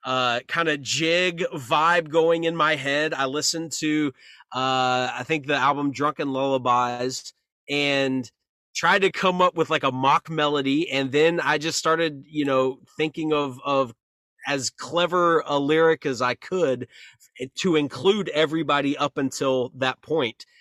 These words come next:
Uh, and then by the time I had actually gotten to recording it,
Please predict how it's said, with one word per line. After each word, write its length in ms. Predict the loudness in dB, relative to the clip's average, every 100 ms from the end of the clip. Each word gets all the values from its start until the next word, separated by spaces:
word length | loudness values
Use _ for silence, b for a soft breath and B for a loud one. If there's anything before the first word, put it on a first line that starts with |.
| b b _ 0
Uh, 300 | 2 2 0
and 240 | -2 -2 0
then 380 | 2 2 -2 -6 _ _ _ _ -20
by 260 | -2 0
the 120 | 0 -4
time 440 | 0 2 2 2
I 180 | 0 0
had 200 | -2 -2
actually 360 | -2 -2 -2 -2
gotten 340 | 0 0 -2
to 120 | -8 -8
recording 560 | -10 -2 0 2 2
it, 160 | 0